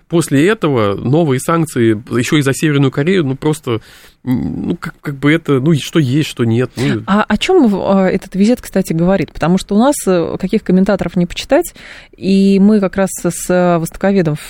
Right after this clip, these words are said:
Speaker 2: вчера на эту тему немножечко ее касались, теперь вот с вами как с дипломатом хочется поговорить. А, почему-то у нас очень иронично относятся к любым контактам с Северной Кореей, потому что вот про Северную Корею у нас,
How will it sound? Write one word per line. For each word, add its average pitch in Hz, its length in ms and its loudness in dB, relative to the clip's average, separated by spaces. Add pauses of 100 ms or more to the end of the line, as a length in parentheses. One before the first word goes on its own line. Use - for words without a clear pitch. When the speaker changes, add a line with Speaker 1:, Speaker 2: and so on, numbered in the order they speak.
Speaker 2:
вчера 180 240 -2
на 165 100 2
эту - 160 -4
тему 151 240 -2
немножечко 170 560 2
ее 160 120 0
касались, 226 440 0
теперь - 240 -4
вот 170 160 0
с - 20 -6
вами 190 180 2
как 156 180 -4
с - 20 -4
дипломатом 156 480 0
хочется - 340 -12
поговорить. 156 440 -4 (480)
А, 196 400 2 (1300)
почему-то 285 600 0
у 202 80 4
нас 233 220 6 (100)
очень 214 360 -2
иронично 202 680 2
относятся - 800 -4 (260)
к - 60 -10
любым 196 260 4
контактам 185 460 0
с - 80 -6
Северной 190 280 2
Кореей, 180 400 -2
потому 190 340 0
что - 160 -4
вот 180 140 -2
про 196 100 -2
Северную 196 420 2
Корею 269 380 2
у 185 60 2
нас, 220 200 2